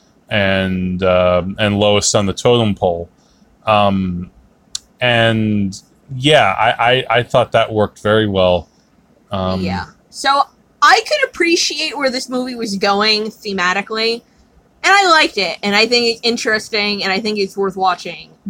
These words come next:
Speaker 2: But I wish it had, like, really blown me away like a lot of other Spike Lee movies
Speaker 1: Y-,
Speaker 2: did.
Speaker 1: yeah, no, I,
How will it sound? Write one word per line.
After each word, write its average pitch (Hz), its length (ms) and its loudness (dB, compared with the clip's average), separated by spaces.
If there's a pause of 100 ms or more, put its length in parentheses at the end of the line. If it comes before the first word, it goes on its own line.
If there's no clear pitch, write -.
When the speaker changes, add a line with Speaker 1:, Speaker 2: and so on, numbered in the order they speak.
Speaker 2:
But 202 400 4 (600)
I 311 180 4
wish 359 280 4
it 359 100 2
had, 302 280 -2
like, 247 440 0 (120)
really 240 840 0 (380)
blown 226 380 2
me 214 100 2
away 196 260 2
like 190 220 -4
a 202 60 -2
lot 190 180 4
of - 100 0
other 190 180 -2
Spike 180 360 -10
Lee 175 100 -12
movies 175 420 -16
Speaker 1:
Y-, 190 120 0
Speaker 2:
did. - 100 -12 (160)
Speaker 1:
yeah, 196 340 8
no, 175 200 6
I, 185 180 6